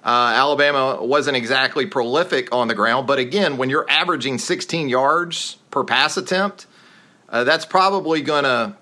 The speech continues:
take away from your rushing numbers a little bit. That being said, I thought in the fourth quarter when Alabama, really in this era of football,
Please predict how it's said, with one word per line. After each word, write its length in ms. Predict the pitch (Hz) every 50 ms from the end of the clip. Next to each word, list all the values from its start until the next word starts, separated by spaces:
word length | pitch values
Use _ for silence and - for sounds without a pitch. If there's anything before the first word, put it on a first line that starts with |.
| _ _ -
take 180 | - 160 147
away 280 | 139 131 135 135 127 123
from 200 | 123 123 117 110
your 100 | 107 104
rushing 460 | 95 104 120 123 123 - 127 107 101
numbers 400 | 101 98 95 87 90 87 80 -
a 40 | 98
little 180 | 95 90 90
bit. 380 | 92 80 95 85 80 80 - -
That 280 | 101 113 123 127 - 135
being 240 | 139 139 151 165
said, 500 | 156 - - 180 165 156 160 180 208 208 - - - - - - - - - -
I 80 | 135
thought 260 | 135 - 156 147 147
in 100 | 147 143
the 60 | 139 127
fourth 320 | - 147 147 151 147 147
quarter 280 | - 156 143 147 170 165
when 160 | 151 139 131
Alabama, 760 | 135 139 139 139 123 117 127 131 139 147 156 151 147 139 - - -
really 680 | - 110 143 208 254 254 226 190 165 147 135 131 - -
in 200 | 117 139 135 131
this 220 | 139 160 139 -
era 360 | - 131 139 139 139 123 113
of 80 | 101 -
football, 640 | - 131 104 - - 104 98 98 95 95 92 -